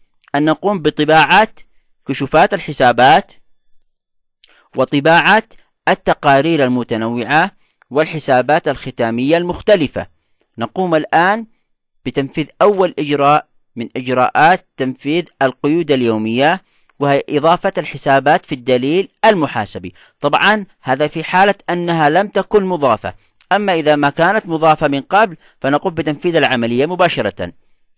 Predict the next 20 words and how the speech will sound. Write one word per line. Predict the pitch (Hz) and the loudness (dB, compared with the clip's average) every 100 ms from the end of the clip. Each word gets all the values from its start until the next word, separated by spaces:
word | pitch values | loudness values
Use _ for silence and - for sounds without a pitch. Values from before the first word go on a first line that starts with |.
| _ | _
نعود | 117 117 139 | -8 -4 -2
الآن | 131 131 135 | -2 -2 -4
إلى | - 123 120 | -4 -2 -2
إدارة | 120 117 117 | 0 0 -2
الحسابات | - - 117 104 104 113 175 - _ _ _ _ _ _ _ _ _ _ _ _ _ _ _ _ _ _ _ _ _ _ _ _ _ _ _ | -6 -14 -4 -2 2 2 2 -4 _ _ _ _ _ _ _ _ _ _ _ _ _ _ _ _ _ _ _ _ _ _ _ _ _ _ _
ونذهب | 107 135 123 113 - | -6 -4 -4 -6 -6
إلى | 110 | -8
الدليل | 95 104 101 95 - _ _ | -6 -6 -6 -8 -12 _ _
المحاسبي، | 104 104 95 101 95 107 120 180 - _ | -8 -8 -8 -8 -8 -6 -6 -8 -10 _
المدخلات | 95 - 107 104 101 | -20 -8 -6 -4 -6
الأساسية، | - - 95 101 117 | -8 -8 -10 -8 -10
الدليل | 98 95 92 | -6 -6 -6
المحاسبي. | 95 - 95 107 113 170 - _ _ _ _ _ _ _ _ _ | -8 -10 -10 -8 -4 -6 -6 _ _ _ _ _ _ _ _ _
آه، | 110 120 | -4 -2
نفرض | 196 208 208 175 | 0 0 -2 0
جدلًا | 190 190 208 196 | 0 2 0 -2
أن | 156 156 | -4 -2
شركة | 156 190 180 190 - - | -2 -2 -2 -6 -6 0
الماجد | 143 143 175 175 175 | 2 4 2 2 -4
تكنولوجي | - 147 - 143 139 135 147 | -6 -4 -2 0 0 0 -2